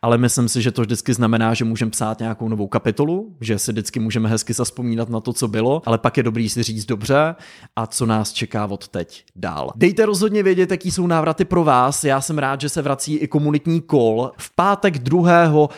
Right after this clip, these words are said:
v pět odpoledne se potkáme na společném online callu na Hero Hero. Už se nemůžu dočkat, jsou to takový komunitní, hrozně příjemný cally, kde nejenže vám představím nějaký novinky, nechávám vás nahlídnout do zákulisí, ale zároveň je to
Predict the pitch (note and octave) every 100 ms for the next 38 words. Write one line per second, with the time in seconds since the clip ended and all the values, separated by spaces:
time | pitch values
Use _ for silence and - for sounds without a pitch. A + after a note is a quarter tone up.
0 | - - - D#3+ F3 - D#3 - D3+ C#3
1 | C3 B2 A#2 B2+ - B2+ C3 B2+ - C3+
2 | B2+ C#3+ C3 C3 B2+ B2 B2 C3+ B2+ B2+
3 | A#2+ B2+ B2+ B2 A#2+ B2 G#2+ G2 G#2+ C3
4 | - A#2 C3+ B2+ B2+ B2 - A#2+ - B2
5 | A2+ A#2+ B2+ A#2+ C#3+ C#3 C3+ B2 C3 B2+
6 | B2+ B2+ C3 B2+ - B2+ B2+ B2 C3 B2+
7 | B2+ - - - G#2+ A2 B2+ A#2+ A#2 -
8 | - A#2 A2+ A#2 A2+ G#2 A#2+ - A2+ A2+
9 | A2 A2+ B2 C3 C#3+ B2 A#2+ A2+ A#2+ A#2
10 | A#2 A#2+ A#2 A#2 - - A#2 C3+ D3 D#3
11 | D3 D3+ C#3+ C#3 C3 C3 C#3+ C3 D3 C#3+
12 | C#3+ C3+ C#3+ C#3+ C#3+ D3+